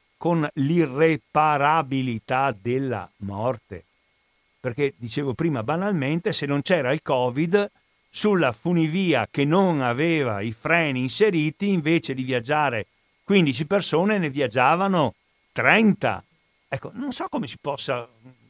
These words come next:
arrivare a svolgere ragionamenti di questo buonismo irresponsabile da parte di una persona sicuramente intelligente, sveglia, scafata, troppo intelligente, troppo sveglia e troppo scafata come Vittorio Feltri, il quale Vittorio Feltri, questa ve la dico,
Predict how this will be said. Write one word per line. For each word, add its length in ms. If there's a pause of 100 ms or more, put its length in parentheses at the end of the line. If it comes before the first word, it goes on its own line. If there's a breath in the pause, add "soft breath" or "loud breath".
(720)
arrivare 720
a 80
svolgere 600
ragionamenti 800
di 220
questo 560
buonismo 840
irresponsabile 1300 (300)
da 200
parte 760 (520)
di 140
una 540 (540)
persona 500
sicuramente 680
intelligente, 960
sveglia, 540
scafata, 800
troppo 380
intelligente, 840
troppo 320
sveglia 460
e 80
troppo 300
scafata 680
come 240
Vittorio 540
Feltri, 340
il 80
quale 320
Vittorio 460
Feltri, 400
questa 260
ve 140
la 140
dico, 500